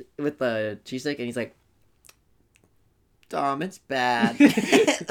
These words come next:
Speaker 1: It's really bad.
Speaker 2: I feel bad for this Tomas
Speaker 1: So then
Speaker 2: guy.
Speaker 1: he wasted the tomato sauce. But that's not the end of the story.
Speaker 2: No, she, Mom Pom said that I could use 'em. She
Speaker 1: Mm-hmm.
Speaker 2: didn't, she wasn't gonna use 'em for anything else. So I wasn't wasting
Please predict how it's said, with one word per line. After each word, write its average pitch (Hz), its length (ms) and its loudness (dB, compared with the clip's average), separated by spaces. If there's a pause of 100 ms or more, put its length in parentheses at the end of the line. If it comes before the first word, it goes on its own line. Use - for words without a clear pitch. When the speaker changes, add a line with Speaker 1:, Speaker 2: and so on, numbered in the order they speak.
(260)
Speaker 1:
It's 202 280 -2
really 165 380 -2
bad. 139 420 2
Speaker 2:
I - 100 -20
feel 156 140 -10
bad 123 260 -4
for 120 100 -12
this 104 140 -12
Tomas 104 400 -12
Speaker 1:
So 196 100 -4
then 202 200 0
Speaker 2:
guy. 196 60 -8
Speaker 1:
he 220 100 -4
wasted 190 480 4
the 185 120 0 (160)
tomato 170 280 -4
sauce. 107 400 -6 (180)
But 226 260 2 (200)
that's 202 180 0
not 202 100 -6
the 175 60 -6
end 151 140 -4
of - 60 -8
the 214 60 -14
story. - 200 2
Speaker 2:
No, - 60 -4 (260)
she, 269 260 -2
Mom 277 300 2
Pom 247 200 2
said 214 200 -2
that 185 120 -2
I 165 80 0
could 131 440 -4
use 135 240 2
'em. 110 260 -6
She 156 80 -10
Speaker 1:
Mm-hmm. 165 80 -4
Speaker 2:
didn't, 180 200 -2
she 175 80 -2
wasn't 175 220 -2
gonna 156 80 -2
use 143 120 0
'em 127 80 -6
for 120 100 -8
anything 113 240 -8
else. 101 240 -12
So 127 160 -4
I 123 60 -4
wasn't 160 300 -4
wasting 123 720 -6